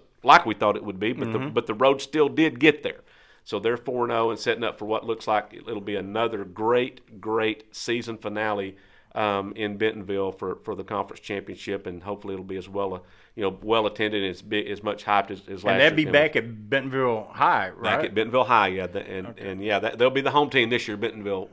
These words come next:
Speaker 1: will be.
Speaker 2: Yeah,
Speaker 1: So,
Speaker 2: okay.
Speaker 1: um, so Paul, you saw a good game too. You know, coming in, you know, w-, looking at papers, uh, uh, looking at the game on paper, Springdale High would have been the prohibitive favorite over Rogers.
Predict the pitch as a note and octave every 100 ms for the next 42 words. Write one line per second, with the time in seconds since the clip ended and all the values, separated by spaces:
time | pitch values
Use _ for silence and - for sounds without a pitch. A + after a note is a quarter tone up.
0 | - A2+ G2 F#2+ - A2 G2+ G#2+ A2 G#2+
1 | A2 - G2+ G2 G2 G2 - A2 G#2+ -
2 | - - D3+ G#3+ A3+ - A3+ F3 F3+ E3
3 | D#3+ D3+ G3 G#3+ F3 D3+ D3+ D3+ E3+ D#3+
4 | E3+ G#3+ E3+ C#3+ C#3+ C3 C#3 - C#3+ -
5 | D#3+ D3+ - - E3 F3 B2+ - B2+ B2+
6 | C3+ C3+ C#3+ D3 D3 B2 A#2+ A#2 C#3+ -
7 | D#2 - - - - - - C3 C3 A#2+
8 | G2+ A2+ A#2+ A2 G2 G2 G#2+ G#2+ G#2+ G2
9 | - F#2+ - E3+ G#3 G2+ F2+ - G2 F2
10 | A2 - _ _ - G#2+ G2+ F#2 G#2+ E3
11 | D#3 G#2 G2